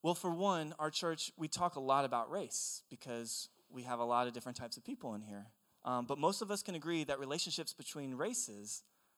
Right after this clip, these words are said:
are, are strained at best, right?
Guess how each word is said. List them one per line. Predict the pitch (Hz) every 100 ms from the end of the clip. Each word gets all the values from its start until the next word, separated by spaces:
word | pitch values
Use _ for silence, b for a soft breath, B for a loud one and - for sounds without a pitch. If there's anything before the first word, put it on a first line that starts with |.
| b
are, | 135 135 131 127 123 - _ _ _ 127
are |
strained | 123 - 196 208 131 107 107 - _ -
at | 127 120
best, | 107 - - - - _ _ -
right? | 120 117